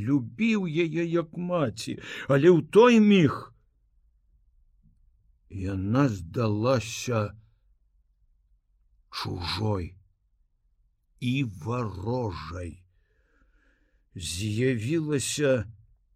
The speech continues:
злосць на яе, і ён амаль закрычаў: "Гэта вы самі надумалі!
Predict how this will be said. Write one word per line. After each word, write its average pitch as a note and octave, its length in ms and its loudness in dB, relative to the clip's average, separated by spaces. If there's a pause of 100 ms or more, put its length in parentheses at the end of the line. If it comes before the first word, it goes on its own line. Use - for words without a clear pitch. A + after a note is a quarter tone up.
(360)
злосць C3+ 1160 0 (500)
на F#2 300 -10
яе, A2 720 -2 (1040)
і G#2 120 -4 (200)
ён D3+ 240 -4
амаль E3 640 -2
закрычаў: C3 1700 -2 (160)
"Гэта B3+ 320 2
вы A#3 240 -2
самі C#4 1400 6 (540)
надумалі! D3 1400 6